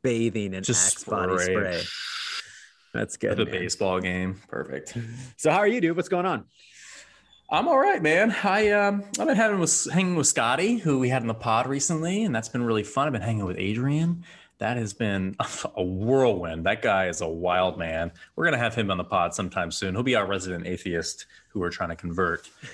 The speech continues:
Speaker 2: through the, <laughs> through the colics. But, uh,
Speaker 1: Yeah, praise
Speaker 2: what
Speaker 1: God.
Speaker 2: about you? I'm more interested in you. You were out in Big Bear with your wife. What went down?
Speaker 1: Yeah, I was in, uh, <laughs> I was in Southern California for the last week. I got in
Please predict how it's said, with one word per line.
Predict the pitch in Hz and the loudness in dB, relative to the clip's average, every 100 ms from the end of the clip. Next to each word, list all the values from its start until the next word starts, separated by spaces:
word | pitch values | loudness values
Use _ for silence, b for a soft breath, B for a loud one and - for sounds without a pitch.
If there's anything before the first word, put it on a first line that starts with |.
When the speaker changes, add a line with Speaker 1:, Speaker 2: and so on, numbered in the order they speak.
| B B | B B
Speaker 2:
through | - 101 87 | -6 -2 0
the, | 85 92 | 0 0
<laughs> | - 190 - | 2 0 2
through | 127 | 0
the | 113 | 0
colics. | 117 131 135 127 - | 0 0 2 0 -2
But, | - 117 107 | 0 2 4
uh, | 101 101 | 2 2
Speaker 1:
Yeah, | 160 127 | 0 2
praise | 131 | 2
Speaker 2:
what | 190 | 4
Speaker 1:
God. | 330 | 4
Speaker 2:
about | 285 233 | 2 2
you? | 214 330 | 4 4
I'm | 220 | 6
more | 262 | 2
interested | 381 - 311 | 0 0 0
in | 233 | 2
you. | 262 | 4
You | 233 | 4
were | 262 214 | 4 4
out | 190 208 | 4 4
in | 185 139 | 2 4
Big | 190 330 202 | 2 4 4
Bear | 147 123 | 6 4
with | 123 147 | 2 2
your | 143 | 4
wife. | 147 233 254 - - _ - | 4 4 0 -6 -20 _ -2
What | 185 | 0
went | 214 180 | 2 2
down? | 208 269 110 - | 2 2 -2 -6
Speaker 1:
Yeah, | 156 156 156 175 | -2 2 4 6
I | 147 | 4
was | 147 | 4
in, | 151 131 | 4 2
uh, | 156 | 2
<laughs> | |
I | - - - - | 0 -6 -4 0
was | 185 - | 0 0
in | 165 | -2
Southern | - 170 156 | 0 0 0
California | 139 127 113 127 127 127 - | 0 -2 -2 -4 -2 -4 -2
for | 110 | -2
the | 104 104 | 0 0
last | 104 107 - - | 0 -2 -8 -4
week. | 120 147 | 0 2
I | 110 | 2
got | 104 101 | 0 0
in | 107 104 98 | -2 -2 -4